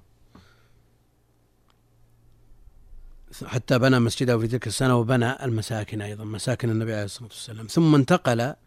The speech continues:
عليه الصلاة والسلام إلى مسكنه،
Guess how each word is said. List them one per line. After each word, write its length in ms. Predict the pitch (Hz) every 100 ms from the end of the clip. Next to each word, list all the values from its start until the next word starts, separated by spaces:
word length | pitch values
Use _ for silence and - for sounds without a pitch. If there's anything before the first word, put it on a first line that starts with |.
| - - _
عليه 220 | - 127 120
الصلاة 320 | - 123 113
والسلام 460 | 117 - 123 123 120
إلى 140 | 113
مسكنه، 640 | 107 - - 117 117 143